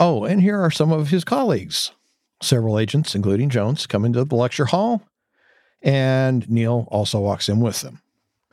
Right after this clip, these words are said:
Jones and the other agents begin moving amongst the students, and they arrest Veronica, Eric, and Manny.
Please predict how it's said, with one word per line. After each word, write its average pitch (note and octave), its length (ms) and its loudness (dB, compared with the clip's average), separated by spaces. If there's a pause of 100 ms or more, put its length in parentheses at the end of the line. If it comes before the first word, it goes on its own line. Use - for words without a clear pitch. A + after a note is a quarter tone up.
(580)
Jones C3 440 2
and A#2+ 260 0
the A2 80 2
other A2+ 180 0
agents B2 320 0
begin A2 340 0
moving G#2+ 280 0
amongst G#2 360 -2
the - 60 -8
students, C#3+ 600 -2 (500)
and A2+ 320 2
they G#2+ 100 2
arrest G#2 380 -2
Veronica, B2+ 640 0 (220)
Eric, A2 440 0
and G#2+ 240 2
Manny. A2 420 -4